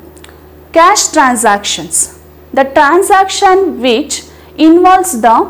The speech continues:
immediate payment of cash. These do not create any obligation on the parties to the same. Eighth one, credit transaction.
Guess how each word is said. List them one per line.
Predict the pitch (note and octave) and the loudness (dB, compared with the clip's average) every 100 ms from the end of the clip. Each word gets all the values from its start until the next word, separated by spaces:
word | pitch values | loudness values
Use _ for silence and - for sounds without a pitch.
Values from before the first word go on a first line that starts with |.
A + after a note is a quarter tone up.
| - - - - - - | -10 -20 -20 -20 -20 -8
immediate | - D#4 F#4+ - F4+ G4 G4 - | 0 4 4 4 2 2 -2 -2
payment | D4 D4 E4 F4 - | 0 2 4 2 0
of | D4 C#4 - | 0 0 -2
cash. | C4 G#3 - - - - - - | 0 0 0 -4 -8 -10 -20 -14
These | G3+ C#4 F4+ - | -4 0 2 0
do | G#3 A3+ C4 | -4 -4 2
not | D4+ F#4+ G4 - | 2 2 -2 -8
create | C4 B3+ D#4 - - - - - | -4 0 0 -2 -12 -20 -16 -2
any | C#4+ F4+ G4+ - | 2 2 2 0
obligation | A#3 A3 D4+ E4+ F4 E4+ F4+ F#4 - | 0 0 -2 -2 -2 0 0 0 0
on | B3 A3+ G#3 | 0 0 2
the | A3 F#4 - - - - | 2 2 -2 -14 -10 0
parties | C#4 D4+ D4+ F#4 F#4+ - - | 2 2 0 -4 -2 -4 -6
to | B3+ | -2
the | B3 G#4+ - - | 0 0 -2 -12
same. | - - - A3+ F3+ E3 - - - - - - - - | -6 -4 0 0 -2 -6 -12 -20 -20 -20 -20 -20 -14 0
Eighth | D#4 F4 F4 | 2 2 -2
one, | G3 E4 - - - - - | -4 -4 -8 -20 -20 -20 -2
credit | D#4+ E4 G4 G4 | 0 2 0 -2
transaction. | D#4+ C4 B3+ A3+ G#3+ G3 - F3+ | 0 0 0 0 0 -2 -8 -10